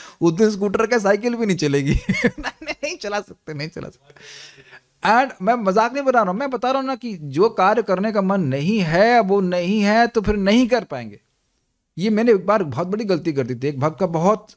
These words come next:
कुछ डॉक्टर वगैरह दुकान वुकान खोलने की इच्छा थी, तो मैं थोड़ा हैवी बोल दिया था, तो बेचारे बिदक गए। वो, मैंने कहा, "अब नहीं, नहीं।" अब मैं बोला, "हाँ, आप खोलिए,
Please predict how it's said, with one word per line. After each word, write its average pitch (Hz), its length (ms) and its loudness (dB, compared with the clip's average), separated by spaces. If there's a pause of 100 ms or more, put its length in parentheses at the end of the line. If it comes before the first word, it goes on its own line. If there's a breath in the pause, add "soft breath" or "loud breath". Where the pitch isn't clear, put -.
(320)
कुछ 139 280 -14
डॉक्टर 143 320 0
वगैरह 165 200 -2
दुकान 160 340 0
वुकान 160 180 0
खोलने 151 260 -2
की 147 80 -10
इच्छा 143 220 -8
थी, 139 200 -12 (320 soft breath)
तो 180 60 0
मैं 180 120 0
थोड़ा 208 140 2
हैवी 160 260 2
बोल 170 200 2
दिया 143 120 2
था, 170 100 -4
तो 185 120 2
बेचारे 185 280 2
बिदक 160 240 0
गए। 123 200 -6
वो, 117 100 -10
मैंने - 480 -8
कहा, - 100 -4
"अब 208 220 2
नहीं, 160 180 -6
नहीं।" 123 160 -8
अब 180 200 -6
मैं 208 140 -2
बोला, 175 160 -4
"हाँ, 214 180 -2
आप 226 120 -4
खोलिए, 233 440 -2